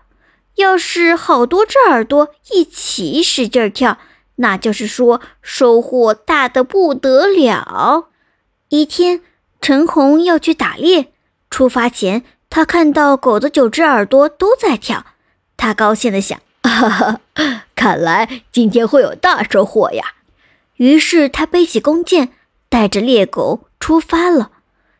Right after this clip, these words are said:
他们走到森林的时候，忽然刮起了大风，晴朗的天空瞬间变得像黑夜一样。猎狗狂叫个不停，雷电不断地劈下来，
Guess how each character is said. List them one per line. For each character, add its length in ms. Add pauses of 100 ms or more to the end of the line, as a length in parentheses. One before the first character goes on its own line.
(140)
他 160
们 160
走 180
到 160
森 240
林 160
的 100
时 220
候， 260 (200)
忽 280
然 260
刮 220
起 120
了 100
大 200
风， 320 (460)
晴 260
朗 160
的 80
天 280
空 320
瞬 340
间 260
变 180
得 80
像 180
黑 200
夜 260
一 200
样。 240 (800)
猎 280
狗 400
狂 340
叫 180
个 100
不 180
停， 400 (360)
雷 300
电 240
不 160
断 180
地 80
劈 280
下 200
来， 260